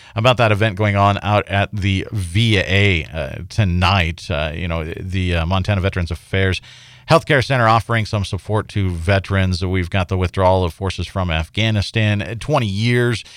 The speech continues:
uh, looks an awful lot like, uh, like Saigon in the last little bit, and that's causing some, uh, some triggers for some folks. The twentieth anniversary of the nine eleven terror attacks coming up. But, you know, covid is ramping up. There's a lot of stuff.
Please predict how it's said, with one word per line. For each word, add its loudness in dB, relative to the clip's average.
uh, 2
looks 0
an 0
awful 4
lot 6
like, 0
uh, 4
like 0
Saigon 2
in -4
the 0
last 2
little 2
bit, 0
and -2
that's 0
causing 0
some, -2
uh, 2
some -4
triggers 0
for -4
some -4
folks. 0
The 0
twentieth 6
anniversary 2
of 0
the -2
nine 2
eleven 2
terror 2
attacks -2
coming 0
up. 2
But, -2
you -2
know, -2
covid 0
is 0
ramping 0
up. -2
There's -2
a -6
lot 4
of -4
stuff. 0